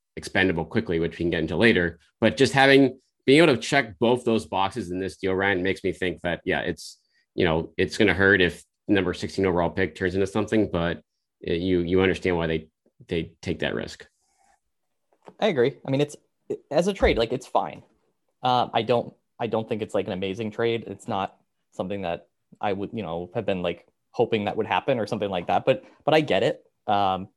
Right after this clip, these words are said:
Speaker 2: and I think it certainly can work out. I think it opens up other possibilities for them. Some,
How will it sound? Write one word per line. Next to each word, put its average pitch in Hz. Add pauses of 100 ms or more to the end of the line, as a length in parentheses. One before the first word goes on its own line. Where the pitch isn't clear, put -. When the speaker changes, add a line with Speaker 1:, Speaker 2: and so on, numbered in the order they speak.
(280)
Speaker 2:
and 107
I 107
think 107
it 101
certainly 95
can 92
work 98
out. 101
I 101
think 101
it 92
opens 92
up 90
other 90
possibilities 95
for 113
them. 110 (680)
Some, 101